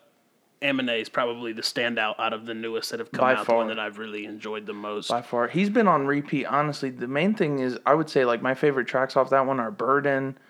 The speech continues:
Speaker 2: um, what else?
Speaker 1: Shimmy was a single, but that is
Speaker 2: Yeah.
Speaker 1: fire.
Speaker 2: Compensating, even with Young Thug's really good. But I would say, um, Fetus with Injury Reserve was great. Um,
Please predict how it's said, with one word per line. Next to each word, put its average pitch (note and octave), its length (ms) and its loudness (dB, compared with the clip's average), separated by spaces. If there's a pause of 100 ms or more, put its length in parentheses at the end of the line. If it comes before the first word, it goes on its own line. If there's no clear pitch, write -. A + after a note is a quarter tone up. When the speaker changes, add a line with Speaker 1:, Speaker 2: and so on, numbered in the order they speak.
(420)
Speaker 2:
um, G#2 480 -2 (1200)
what A2+ 200 -6
else? A2+ 160 -10
Speaker 1:
Shimmy G3 360 4
was C#3 180 2
a A#2 60 -6
single, C3+ 360 0
but A2 160 -4
that C3+ 180 2
is G#2 220 -6 (240)
Speaker 2:
Yeah. B2 260 0
Speaker 1:
fire. G#2 320 0 (140)
Speaker 2:
Compensating, D#3+ 720 4
even C3+ 180 0
with B2+ 140 -2
Young C3 240 2
Thug's B2+ 300 2
really A#2 220 -2
good. A#2+ 340 -2
But A#2 100 2
I A#2 100 4
would C#3+ 160 2
say, C3 300 2
um, A2 440 -2
Fetus C#3+ 540 0
with C3 180 2
Injury C3+ 340 0
Reserve C3 420 2
was C3 160 -2
great. C3 500 0 (560)
Um, A2+ 480 -4